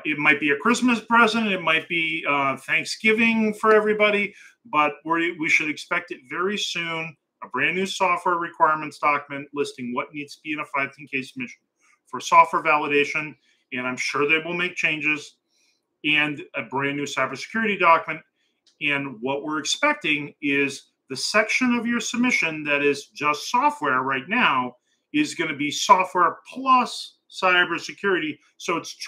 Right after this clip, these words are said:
twice as much content now. And it's because not only do you need a cybersecurity plan, but you also need testing reports, that you actually have to do some cybersecurity testing. On the, on the,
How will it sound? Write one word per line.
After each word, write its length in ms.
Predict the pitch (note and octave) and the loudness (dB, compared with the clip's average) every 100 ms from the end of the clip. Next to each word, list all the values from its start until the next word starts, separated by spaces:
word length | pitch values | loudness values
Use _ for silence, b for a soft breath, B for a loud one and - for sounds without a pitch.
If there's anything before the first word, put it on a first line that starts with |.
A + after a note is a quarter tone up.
| - | -2
twice 380 | G3+ A#3 G#3 - | 2 2 0 -4
as 200 | F#3 F3+ | -6 -2
much 280 | E3+ - | -4 -4
content 560 | - E3 E3+ - D3 C#3+ _ | -2 0 0 -2 -10 -10 _
now. 400 | D3 C#3 C3 B2+ - b b b | -6 -2 -2 -4 -8 b b b
And 100 | E3+ | -6
it's 140 | E3+ - | -6 -8
because 520 | F#3+ F#3 F#3 - - - | -10 -6 -6 -6 -14 -4
not 280 | E3+ G3 | 2 4
only 240 | A3 G#3+ G3 | 4 0 -2
do 100 | E3 | -6
you 120 | E3 | -8
need 180 | D#3+ D3+ | -6 -4
a 40 | |
cybersecurity 880 | C#3+ D#3 D3+ D3 - - D3 B2 A2 _ | -2 -2 -2 -4 -10 -12 -10 -8 -10 _
plan, 520 | - D#4 A#3+ E3+ C3+ _ _ | -6 -2 0 -2 -8 _ _
but 80 | C#3+ | -6
you 140 | C#3 C#3 | 0 0
also 220 | C#3 C3 | -2 -6
need 200 | B2+ A#2 | -8 -6
testing 520 | B2+ B2 - B2+ B2 B2 | -6 -8 -8 -10 -10 -12
reports, 840 | A#2+ - - E3+ - - - - _ _ _ _ | -12 -12 -8 -4 -4 -6 -16 -18 _ _ _ _
that 80 | B2 | -4
you 80 | C3 | 0
actually 320 | D3 - D3+ | 0 0 -2
have 200 | C#3+ C#3 | 0 -2
to 80 | - | -2
do 160 | C3 C3 | -4 -4
some 160 | - | -6
cybersecurity 680 | C3 C#3 B2+ - - B2 A2+ | -4 -2 -2 -4 -6 -6 -6
testing. 340 | - G#2 - _ _ _ _ _ _ _ _ _ _ _ _ - B B B B | -8 -10 -12 _ _ _ _ _ _ _ _ _ _ _ _ -20 B B B B
On 200 | F3 F#3+ | 0 2
the, 200 | F3+ C#3 - _ _ _ _ | 0 -6 -14 _ _ _ _
on 240 | F3 F3+ F3 | 0 0 0
the, 200 | D3+ | -4